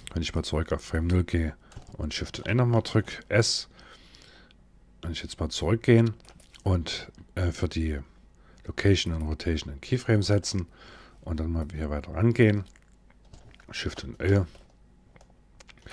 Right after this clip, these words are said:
und wieder für die Location, Rotation einen Keyframe setzen. Und jetzt habe ich hier so eine Animation, das aussieht, als ob jemand hier mit der Kamera langläuft.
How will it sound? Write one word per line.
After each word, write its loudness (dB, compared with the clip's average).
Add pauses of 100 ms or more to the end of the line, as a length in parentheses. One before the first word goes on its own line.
(400)
und -2
wieder 0
für -10
die -4 (240)
Location, -2
Rotation -6
einen -12
Keyframe 2
setzen. -2 (760)
Und 0 (120)
jetzt -8
habe -4
ich -6
hier -8
so -8
eine -4
Animation, 2 (380)
das -6
aussieht, 0
als -4
ob -4
jemand 0
hier -2
mit -8
der -4
Kamera 0 (160)
langläuft. 0